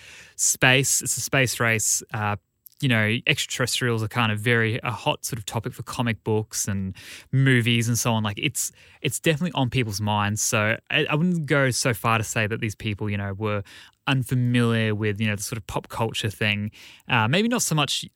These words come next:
I suppose, U F O abduction, or sort of down that sort of path, you know, where we sort of know it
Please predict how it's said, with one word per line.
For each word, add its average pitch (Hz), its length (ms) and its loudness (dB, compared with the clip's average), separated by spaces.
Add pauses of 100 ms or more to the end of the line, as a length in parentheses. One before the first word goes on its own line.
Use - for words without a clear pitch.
I 143 60 -2
suppose, 123 320 0
U 131 180 2
F - 160 -2
O 117 260 2
abduction, 110 880 0 (200)
or 117 240 -2
sort 110 200 -6
of 117 60 -6
down 110 160 0
that 117 140 0
sort - 100 -12
of 113 80 -10
path, 98 420 -4
you 113 100 0
know, 101 120 -2
where 104 220 -2
we 101 80 -4
sort 117 160 -2
of 104 100 -4
know 104 220 0
it 110 100 -2